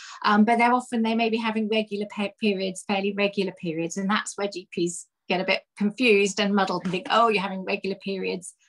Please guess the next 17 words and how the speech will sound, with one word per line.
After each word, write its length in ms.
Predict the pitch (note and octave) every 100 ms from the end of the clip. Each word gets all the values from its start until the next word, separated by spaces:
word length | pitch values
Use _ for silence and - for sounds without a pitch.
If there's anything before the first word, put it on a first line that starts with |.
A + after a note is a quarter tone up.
| _
your 80 | G#3
symptoms 460 | F3+ G3+ - F#3 -
can't 280 | G3+ F#3+ -
be 160 | F#3+ _ -
due 160 | G3 F#3
to 120 | F3+
the 80 | F#3
menopause," 500 | F#3 F#3 - E3+ F3
which 240 | G#3 -
we 100 | G#3
know 340 | G3 G3+ G3 G3 - - - - - _
is 160 | F#3+ F#3
not 180 | G3 -
true. 180 | A3
You 160 | F3 F3
can 100 | G#3+
get 180 | G3